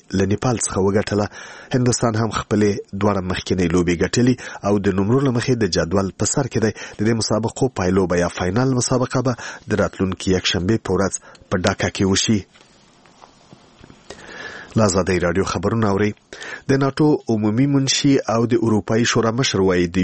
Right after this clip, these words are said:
یونان او مقدونیې ترمنځ موافقې مقدونیې ته تاریخي فرصت برابر کړی چې په اروپایي ټولنه کې شامل شي. ینس سټولټنبرګ او ډونالډ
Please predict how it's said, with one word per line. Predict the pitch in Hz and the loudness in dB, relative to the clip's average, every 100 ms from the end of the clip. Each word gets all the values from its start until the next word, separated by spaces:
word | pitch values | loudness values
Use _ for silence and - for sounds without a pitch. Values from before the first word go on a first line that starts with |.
| 101 | 2
یونان | 113 131 131 | 2 0 0
او | 107 101 | -2 0
مقدونیې | 95 - 98 107 - | -2 -2 0 0 0
ترمنځ | 90 104 110 - - - _ 95 | 0 0 0 -4 -12 -20 _ -4
موافقې | 90 - 113 139 131 - - 113 | -2 -2 0 0 0 -6 -6 -2
مقدونیې | 113 113 110 117 113 | -2 0 0 2 2
ته | 117 - 98 | -2 0 0
تاریخي | 92 - 110 | 0 0 -2
فرصت | 101 - 151 104 | -2 -2 -2 -2
برابر | 92 87 92 | -2 -2 -2
کړی | 139 135 - | 0 0 0
چې | 131 | -2
په | - 117 | 0 0
اروپایي | 113 113 95 - | 0 0 0 0
ټولنه | 98 98 98 | 0 0 -2
کې | - - | -2 -2
شامل | 113 135 - | 2 2 2
شي. | 117 104 - - - - _ - | 0 -2 -8 -20 -20 -20 _ -2
ینس | 120 120 120 - - | 0 0 -4 -6 -6
سټولټنبرګ | - 139 - 110 92 90 87 - | 0 -2 0 -2 0 -2 -4 -4
او | 101 104 - 107 | 0 0 -2 -2
ډونالډ | 113 113 113 | 0 0 -2